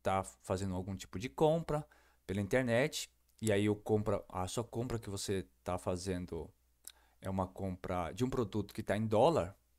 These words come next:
então o que que acontece? É, esse produto pode ter um preço fixo em dólar, mas dependendo do dia, se você faz a compra, como você vai pagar em reais,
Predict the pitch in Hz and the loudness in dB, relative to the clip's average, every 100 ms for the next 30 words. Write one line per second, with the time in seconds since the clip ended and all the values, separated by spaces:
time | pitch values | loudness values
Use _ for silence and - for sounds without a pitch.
0 | - _ _ - 117 156 160 165 147 143 | -20 _ _ -6 -4 -2 0 2 2 2
1 | 95 92 - - _ _ _ _ _ - | 0 0 -4 -10 _ _ _ _ _ -10
2 | 90 82 - - - 165 135 170 185 135 | -8 -6 -2 0 2 0 2 0 2 2
3 | 131 - 131 123 120 123 - - 123 110 | 2 2 2 2 2 0 0 -2 -2 0
4 | - 160 143 135 185 311 269 _ _ _ | -2 2 8 10 10 6 -2 _ _ _
5 | 120 131 214 - - 135 143 160 143 139 | 4 4 4 0 -6 -4 0 4 4 2
6 | 135 131 117 110 139 202 110 - - - | -2 0 0 2 4 6 4 2 -8 -8
7 | 117 113 127 120 117 107 135 175 190 110 | -4 -2 4 4 4 2 4 4 4 0
8 | 87 - - 123 120 107 - 110 107 104 | -2 -8 -6 -4 -2 -2 2 2 4 4
9 | 104 104 107 131 113 135 262 - | 4 2 2 6 8 8 4 -4